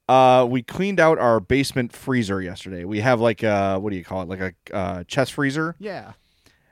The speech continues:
Speaker 1: And Hope found a pint of Ben and Jerry's that expired in twenty eighteen.
Speaker 2: Ew.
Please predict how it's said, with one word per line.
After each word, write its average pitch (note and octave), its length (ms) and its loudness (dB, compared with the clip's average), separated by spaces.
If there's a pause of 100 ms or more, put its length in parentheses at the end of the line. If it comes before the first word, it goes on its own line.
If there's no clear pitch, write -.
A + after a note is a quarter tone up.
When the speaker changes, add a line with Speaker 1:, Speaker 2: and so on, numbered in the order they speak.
(180)
Speaker 1:
And C#3+ 400 -2
Hope - 320 -2
found F3 480 -2
a A#2+ 140 -2
pint G3+ 400 -4
of D3+ 100 -6
Ben C#3+ 160 2
and C#3+ 140 -4
Jerry's G2 640 -6 (460)
that C#3 120 4
expired D#3 540 0
in B2 100 -6
twenty D3+ 320 -4
eighteen. A2+ 520 -8 (840)
Speaker 2:
Ew. B2 560 -12